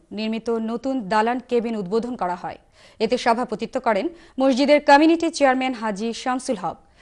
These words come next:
সাধারণ সম্পাদক শাহ হুমায়ুন কবিরের পরিচালনায় এতে প্রধান অতিথি ছিলেন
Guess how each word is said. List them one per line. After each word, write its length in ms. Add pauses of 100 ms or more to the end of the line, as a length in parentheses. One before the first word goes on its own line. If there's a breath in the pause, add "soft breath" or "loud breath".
(160 soft breath)
সাধারণ 380
সম্পাদক 480
শাহ 340
হুমায়ুন 240
কবিরের 340
পরিচালনায় 640 (320 soft breath)
এতে 240
প্রধান 340
অতিথি 300
ছিলেন 320